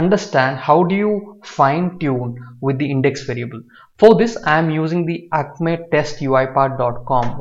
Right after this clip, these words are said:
work items portal. I am going to provide you the link to this particular site in the description box so that you can open this for the practice purpose. So now once you get into the Acme site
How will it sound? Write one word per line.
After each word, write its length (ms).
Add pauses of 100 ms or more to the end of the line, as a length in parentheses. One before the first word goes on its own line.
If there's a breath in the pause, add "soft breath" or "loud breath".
(120)
work 200
items 500 (480 loud breath)
portal. 320 (360)
I 80
am 100
going 140
to 80 (160)
provide 360
you 220
the 80
link 380 (340)
to 60
this 140
particular 340
site 400 (460 soft breath)
in 100
the 100
description 520
box 260
so 140
that 180
you 60
can 280
open 320
this 380 (320)
for 100
the 80
practice 400
purpose. 400 (480 loud breath)
So 160
now 260
once 240
you 60
get 180
into 180
the 180
Acme 320
site 400